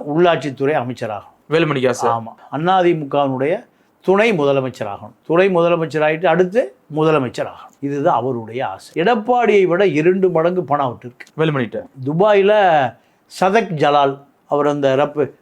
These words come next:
Speaker 1: உப்பீசனுடைய குப்பை எழுதுகிற கான்ட்ராக்ட் வச்சிருக்காரு ஏழாயிரம் கோடிக்கு. ஏழாயிரம் கோடி அவர் தான். துபாயில ஒரு பெரிய பிக் ஷாட். துபாயில பல ஆயிரம் கோடிக்கு ஐந்து நட்சத்திர ஹோட்டல் இருக்கு.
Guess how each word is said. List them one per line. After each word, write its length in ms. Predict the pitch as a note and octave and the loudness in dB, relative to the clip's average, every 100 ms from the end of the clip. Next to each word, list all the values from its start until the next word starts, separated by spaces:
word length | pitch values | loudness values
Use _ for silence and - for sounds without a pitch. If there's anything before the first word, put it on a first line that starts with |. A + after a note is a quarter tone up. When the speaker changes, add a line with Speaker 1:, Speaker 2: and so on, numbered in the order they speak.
| - F3 | -4 -4
Speaker 1:
உப்பீசனுடைய 680 | F3 A3+ F#3+ F#3 D#3+ D3 | 0 0 0 0 -2 -4
குப்பை 280 | F3+ E3+ A3 | -4 0 2
எழுதுகிற 300 | F#3+ E3 D#3 | 4 2 2
கான்ட்ராக்ட் 360 | D3 D3+ D3+ C3+ | 0 0 0 -2
வச்சிருக்காரு 420 | B2+ B2 B2 A#2+ _ _ _ | -2 -4 -6 -10 _ _ _
ஏழாயிரம் 600 | C3 D3 D3+ C#3+ C#3 B2+ A2 | 0 2 4 4 2 -2 -4
கோடிக்கு. 420 | - C#3+ C3+ - _ - | -2 -2 -2 -8 _ -8
ஏழாயிரம் 760 | C#3+ D#3+ F3 E3+ D#3+ D3+ C#3 C3+ | -2 2 4 4 4 0 -2 -4
கோடி 320 | E3 F#3 A3 | 0 2 2
அவர் 240 | C3 C3 | 0 0
தான். 140 | B2+ - C3+ | -2 -8 -6
துபாயில 720 | D#3+ G#3 G3+ F3+ D#3+ C#3+ C3 | 0 2 4 4 4 4 2
ஒரு 160 | C3+ A#2+ | 0 -2
பெரிய 280 | D3+ E3+ | -4 -2
பிக் 220 | C#3 C3 C3+ | -2 -4 -6
ஷாட். 440 | - C3+ B2 - _ C3+ | -2 -2 -2 -8 _ -8
துபாயில 680 | C#3+ F#3+ F#3+ F3+ D3+ C#3 A#2+ | -2 2 2 4 2 0 0
பல 200 | C3 D3+ | 2 4
ஆயிரம் 460 | D#3 D3 C#3+ C3 A#2+ | 4 2 0 -2 -4
கோடிக்கு 640 | D3 C#3 C3+ B2 A2 A2+ _ - | -4 -4 -4 -6 -6 -18 _ -10
ஐந்து 340 | B2 D#3+ D#3+ | -6 -4 -4
நட்சத்திர 420 | D3 B2 B2+ B2 | -6 -6 -8 -6
ஹோட்டல் 320 | A#2 A#2+ A#2+ G#2+ | -8 -8 -10 -16
இருக்கு. 240 | G#2 | -18